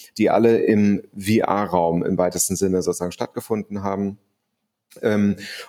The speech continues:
und, äh, wir haben da große Learnings gehabt und da hat man wirklich gemerkt, da ist so eine Energie losgegangen. Bei vielen Festivals, vielen Events, wir haben danach mit dem Cannes Film Festival zusammengearbeitet, die dann es auch, äh,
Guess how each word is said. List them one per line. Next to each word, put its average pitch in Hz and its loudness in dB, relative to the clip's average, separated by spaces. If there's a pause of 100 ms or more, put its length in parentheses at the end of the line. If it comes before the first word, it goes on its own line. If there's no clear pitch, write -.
und, 110 4
äh, 110 2
wir 107 0
haben 107 2
da 104 0
große 113 2
Learnings 135 2
gehabt 135 -2
und 107 0
da 107 0
hat 113 -4
man 113 0
wirklich 127 -6
gemerkt, 113 -2
da 98 0
ist - -4
so 123 -2
eine 113 0
Energie 113 -2
losgegangen. 85 -4
Bei 98 -6
vielen 120 -2
Festivals, 101 -4
vielen 107 -6
Events, 98 -2
wir 98 -2
haben 92 -4
danach 92 -4
mit 92 -2 (380)
dem 95 -6
Cannes 113 -2
Film 113 0
Festival 104 -2
zusammengearbeitet, 95 0
die 98 0
dann 95 -2
es 90 -8
auch, - -10
äh, 92 -2